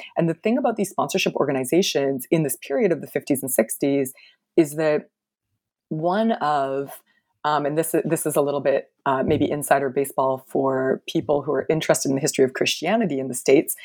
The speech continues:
but one of the major things that these organizations are innovating in this period is moving away from the old missionary model, because remember, sponsorship starts in missions and it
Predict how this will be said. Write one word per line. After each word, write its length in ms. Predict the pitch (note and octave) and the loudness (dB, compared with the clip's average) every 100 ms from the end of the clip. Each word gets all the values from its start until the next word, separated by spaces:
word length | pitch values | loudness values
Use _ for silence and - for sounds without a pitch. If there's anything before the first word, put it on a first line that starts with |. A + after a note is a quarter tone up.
| - - _ _ | -18 -20 _ _
but 220 | F3 - - | 6 6 4
one 260 | D3 F3 | -2 0
of 120 | C4+ F#3+ | 0 0
the 60 | |
major 480 | E3+ D#3+ D#3+ F#3+ G3+ | 0 2 2 2 0
things 220 | F#3+ E3+ | 0 0
that 100 | D3 | 0
these 140 | C#3 C#3 | 0 0
organizations 640 | C#3+ C#3+ C#3 - E3 D3+ | 2 2 2 2 2 0
are 140 | C#3 - | -2 0
innovating 600 | G#3+ C#4 D#3+ - - B3 | 2 2 0 -2 -6 -4
in 80 | - | 0
this 160 | C#3+ - | 0 -2
period 560 | - B3+ D#3 - - - - _ | 0 0 2 -2 -6 -12 -20 _
is 160 | - D#3 | 2 2
moving 420 | E3 F3 B3 D#4+ | 2 2 2 2
away 220 | C4+ G3+ | 2 4
from 200 | G#3 G3 | 4 0
the 100 | E3+ | 0
old 180 | D3+ C#3+ | -2 0
missionary 540 | D3 G#3 G3+ E3 C3+ B2+ | 2 2 2 0 0 0
model, 400 | A#2 - F#3 G3 | 0 2 2 0
because 240 | E3+ C#3+ | -2 -2
remember, 240 | D3+ D#3+ | 2 2
sponsorship 500 | E3 - C#3+ - - | 2 0 0 0 -2
starts 400 | - - - A#3+ | -4 2 2 2
in 120 | A#3+ F3+ | 0 0
missions 560 | C3+ - - C4+ - - | -2 -2 0 -2 -4 -2
and 100 | D#3 | 0
it 80 | D3+ | 0